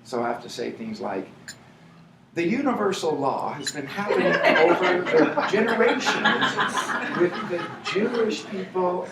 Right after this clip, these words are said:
and the Arabic people over land in the Middle East for years, and every once in a while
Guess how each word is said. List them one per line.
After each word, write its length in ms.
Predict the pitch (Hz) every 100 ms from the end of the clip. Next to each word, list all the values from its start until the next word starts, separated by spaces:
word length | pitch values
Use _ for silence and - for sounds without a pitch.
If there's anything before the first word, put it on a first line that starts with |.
| -
and 320 | - - -
the 760 | 175 - - - - - - -
Arabic 600 | 220 240 - - 143 - - 127
people 480 | 123 147 - 147 - - - - -
over 440 | 185 202 196 175
land 580 | 185 254 269 214 196 180
in 160 | 175 170
the 100 | 160
Middle 560 | 160 160 - - -
East 220 | - - -
for 300 | - 220 190
years, 540 | 123 113 113 135 - - - - -
and 180 | 156 170 -
every 320 | 220 269 262
once 380 | 254 262 277 -
in 80 | 214
a 60 | 160
while 440 | 123 117 113